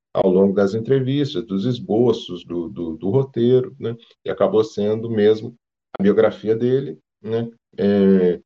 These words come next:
lá atrás o pai foi, foi dos primeiros traficantes ali, era bicheiro, né,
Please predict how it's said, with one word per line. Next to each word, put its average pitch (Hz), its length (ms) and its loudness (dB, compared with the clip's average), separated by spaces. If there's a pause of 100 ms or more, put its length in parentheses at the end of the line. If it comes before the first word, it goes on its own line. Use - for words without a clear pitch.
(300)
lá 104 140 2
atrás 90 480 0
o 98 120 -2
pai 113 400 0 (140)
foi, 85 680 0 (720)
foi 85 140 -6
dos - 140 -10
primeiros 107 520 2
traficantes 110 800 -4
ali, 92 240 -4
era 92 160 2
bicheiro, 92 680 -2
né, 98 260 -4